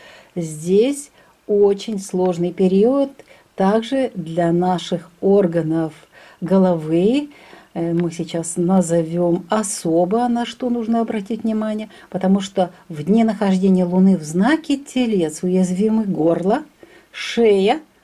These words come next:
глотка, миндалины, а также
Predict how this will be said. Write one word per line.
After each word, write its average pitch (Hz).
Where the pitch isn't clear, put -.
глотка, 208
миндалины, 202
а 277
также 359